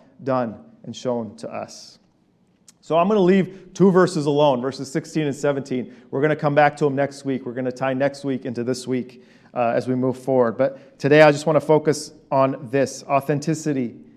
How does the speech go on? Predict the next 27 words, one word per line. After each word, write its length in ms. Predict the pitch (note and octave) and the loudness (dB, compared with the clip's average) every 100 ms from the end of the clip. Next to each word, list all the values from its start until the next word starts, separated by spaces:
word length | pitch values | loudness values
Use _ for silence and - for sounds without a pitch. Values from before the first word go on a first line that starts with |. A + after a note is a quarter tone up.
| _ | _
and 120 | B2+ B2+ | -6 -4
life 280 | C3+ C3 | -4 -6
together. 480 | - A#2 A#2 G#2 A2 - _ _ _ _ _ - | -8 -6 -6 -6 -12 -18 _ _ _ _ _ -18
When 100 | C3 | -6
we 120 | D3 D3+ | -2 2
take 200 | E3+ F3+ | 4 6
off 160 | F3+ | 6
the 100 | F3 | 8
old 200 | E3 F3+ | 8 8
life 300 | D#3+ F3 E3+ | 6 6 4
and 80 | D3+ | 0
we 80 | D3 | -4
put 240 | D3 E3 | 2 4
on 260 | E3 D#3+ D#3 | 6 4 2
the 80 | D3 | -2
new, 400 | D3 E3 E3 - - - | 2 4 4 0 -10 -8
we're 80 | D3 | -2
taking 360 | E3 E3 E3 | 0 0 2
off 200 | E3+ D#3+ | 2 2
the 60 | D3 | -4
fake 600 | - D#3+ F#3+ B3 - - _ _ _ | -2 2 2 0 -8 -20 _ _ _
and 80 | C#3 | -6
we're 80 | C#3 | -6
putting 340 | D#3+ E3+ D#3 | -4 -4 0
on 240 | D3 D3 | 0 0
the 120 | C#3+ C3+ | 0 -4
authentic. 600 | B2 A#2+ A2 A2+ - | -4 -8 -8 -12 -18